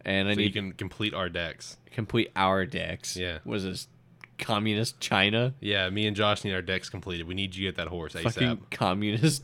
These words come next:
Speaker 1: Bugs Bunny. Ours. <laughs>
Speaker 2: <laughs>
Speaker 1: And then we have the, uh, you know, the lighthearted game awards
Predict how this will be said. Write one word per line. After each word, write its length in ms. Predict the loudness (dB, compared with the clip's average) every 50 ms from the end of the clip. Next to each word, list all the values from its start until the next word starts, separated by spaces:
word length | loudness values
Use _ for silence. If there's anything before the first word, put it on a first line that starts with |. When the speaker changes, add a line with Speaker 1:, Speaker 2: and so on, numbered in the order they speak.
| -6 -2
Speaker 1:
Bugs 280 | -2 -2 -2 -2 -8
Bunny. 420 | -6 -2 -2 0 0 0 0 -2 -4 -10 -20 -20 -20 -20 -20 -20 -20 -20 -20 -20 -20 -20 -6 0
Ours. 760 | 0 2 2 2 0 0 4 6 6 6 6 4 4 0 -2 -4
<laughs> 120 | -6 4 4 6 6 6 6 6 6 8
Speaker 2:
<laughs> 1400 | 8 8 8 8 6 6 8 6 6 6 6 4 4 2 0 0 0 0 -2 -2 0 0 -4 -4 -2 -4 -6 -6 -6 -12 -12 -12 -12 -12 -16 -14 -14 -14 -14 -16 -18 -20 -20 -20 -20 -20 -20 -20 _ _ -20 _ -20 -20 -20 -20 -20 -20 -20 _ _ -12
Speaker 1:
And 100 | -6 -4
then 80 | -2
we 120 | 0 2 2
have 180 | 2 0 2
the, 180 | 2 4 4 6
uh, 40 | 6
you 160 | 4 4 4
know, 220 | 4 4 2 2 -2 -6 _ -18 -10
the 100 | -6 -2
lighthearted 540 | 2 2 2 2 2 0 0 0 0 -2 0
game 240 | 2 2 2 4
awards 580 | 2 2 2 2 2 2 2 0 -2 -6 -12 -14